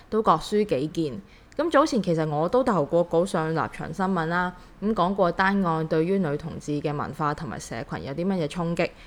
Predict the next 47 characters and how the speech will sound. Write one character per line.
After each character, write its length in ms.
噉 140
所 160
以 100
今 220
次 140
嘅 140
podcast 480
呢， 80
就 100
唔 200
係 200
再 200
做 200
呢 100
啲 140
情 180
感 160
發 140
言 180
啦， 180
而 80
係 160
我 100
哋 120
去 80
延 240
伸 200
今 220
次 120
嘅 140
話 240
題， 320
就 160
講 140
下 100
同 300
志 180
同 160
埋 160
女 160
同 280
志 120
嘅 140
網 220
上 240
交 240
友。 280